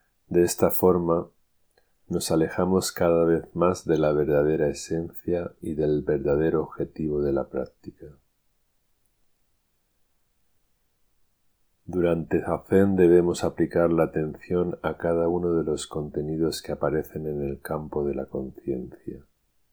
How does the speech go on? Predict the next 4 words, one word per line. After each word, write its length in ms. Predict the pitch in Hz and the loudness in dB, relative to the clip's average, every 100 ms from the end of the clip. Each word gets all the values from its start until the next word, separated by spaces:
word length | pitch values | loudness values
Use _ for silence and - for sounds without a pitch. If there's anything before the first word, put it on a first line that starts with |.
| _ _ _ _ _ _ - | _ _ _ _ _ _ -4
ya 160 | 78 | -4
sean 420 | - 78 73 67 | -2 -2 -2 -2
sensaciones, 1200 | 69 - 69 - - - 80 80 82 85 85 - _ _ _ _ _ _ | -6 -8 -10 -8 -8 -6 -4 -4 -2 -4 -8 -18 _ _ _ _ _ _
emociones, 1080 | - 69 65 - - 78 76 76 76 - _ | -10 -8 -10 -8 -6 -4 -4 -8 -10 -16 _